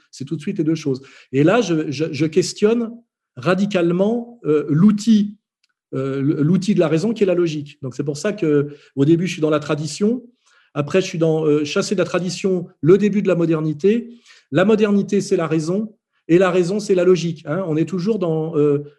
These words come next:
euh, couple antagoniste, révélation, raison, et après, chemin de causalité. Hein, voilà. Et je, et je prétends que je, je dialogue à distance avec certains petits malins, et je leur dis, Vous ne savez pas ce que c'est que la philosophie. La philosophie, c'est ça. Sinon, vous faites pas de la philosophie.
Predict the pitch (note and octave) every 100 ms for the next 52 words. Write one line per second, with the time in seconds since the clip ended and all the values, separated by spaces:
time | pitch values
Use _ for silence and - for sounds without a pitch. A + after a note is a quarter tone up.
0 | _ C#3+ D3 A3 - G3+ G3 F3 F3 A3
1 | B3 - C#3 F3+ F#3 F3 - E3 E3 D3+
2 | A#3 F#3+ E3 D#3+ G#3+ A#3+ A#3 - - -
3 | G3 G#3 G3+ F3+ F#3 F3 E3+ E3 C3+ B2
4 | C3 C3+ D3 B2 B2 A#2+ C#3 C#3 D3 D3
5 | E3 G3 G3 D3 C#3+ D3 _ _ _ -
6 | A#2 B2+ B2 C3+ D3+ D#3+ D#3 D3 D3+ F3
7 | D3 C3 B2+ C#3+ - D3 C#3+ C#3+ C#3 E3
8 | G3+ - - - C3 C#3 D#3+ G3+ G#3 _
9 | A#2 D#3+ D#3+ E3+ E3+ G#3 G3+ E3+ E3+ F3
10 | D#3 F3 D3+ D3+ D3 C#3+ A#2 B2+ B2+ C#3
11 | C#3+ G#3 G3+ - D3 C3+ B2+ E3+ D#3 -
12 | - G3 F#3+ F3+ D#3+ D#3+ G3 -